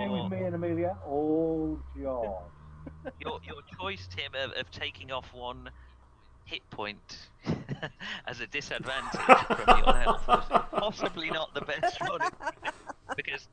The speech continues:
Speaker 1: Tim has nine health, uh, ten hit and ten, uh, health, but only nine hit points. Um, so he, he leaps out of the van. There's a flash of red light, which, when it vanishes, uh,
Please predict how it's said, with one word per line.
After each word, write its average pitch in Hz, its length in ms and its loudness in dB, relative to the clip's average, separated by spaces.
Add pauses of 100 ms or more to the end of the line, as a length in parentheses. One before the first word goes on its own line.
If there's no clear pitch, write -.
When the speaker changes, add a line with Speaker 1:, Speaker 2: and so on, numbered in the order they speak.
(680)
Speaker 1:
Tim 247 200 -6
has 185 300 -4 (120)
nine 151 280 -6
health, 156 360 -10 (140)
uh, 127 220 -4 (120)
ten 180 280 -2
hit 175 120 -10 (220)
and 143 180 -10
ten, 160 140 -4 (140)
uh, 127 360 -6
health, 127 300 -10 (140)
but - 160 -18 (200)
only 143 240 -16
nine 143 260 -16 (100)
hit - 100 -14 (100)
points. - 360 -14 (1080)
Um, 117 280 -6 (1080)
so 180 100 -6 (140)
he, 143 360 -8
he 147 80 -6 (100)
leaps - 180 -10
out 160 140 -4
of 151 60 -6
the 143 80 -6
van. 139 200 -6
There's 139 140 -10
a 127 80 -8
flash 165 400 -6
of 127 100 -16
red 127 200 -8
light, 117 280 -8 (520)
which, - 500 -12 (160)
when 208 160 -8
it 202 140 -12
vanishes, 123 840 -8
uh, 110 440 -2